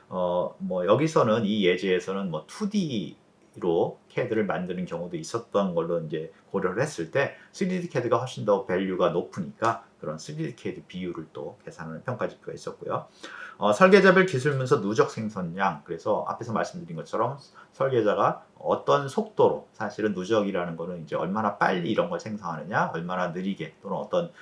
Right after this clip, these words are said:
어, 생성하는 속도나, 어, 양의 분포가 있느냐,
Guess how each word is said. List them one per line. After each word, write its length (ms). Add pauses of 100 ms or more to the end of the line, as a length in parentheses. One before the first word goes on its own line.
(220)
어, 500
생성하는 840
속도나, 920 (240)
어, 260
양의 600
분포가 460
있느냐, 340